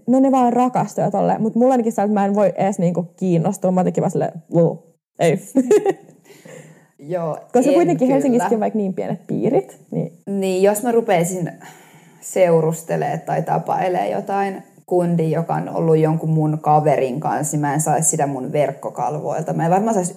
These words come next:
Speaker 2: öisin unta, kun mä vaan miettisin niitä silleen
Speaker 1: Joo.
Speaker 2: yhdessä. En mä, en mä niinku,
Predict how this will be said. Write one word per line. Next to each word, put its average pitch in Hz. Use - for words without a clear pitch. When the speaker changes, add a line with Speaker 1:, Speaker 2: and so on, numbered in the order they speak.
Speaker 2:
öisin 160
unta, 151
kun 170
mä 156
vaan 156
miettisin 165
niitä 151
silleen 143
Speaker 1:
Joo. 233
Speaker 2:
yhdessä. 190
En 214
mä, 220
en 214
mä 226
niinku, 180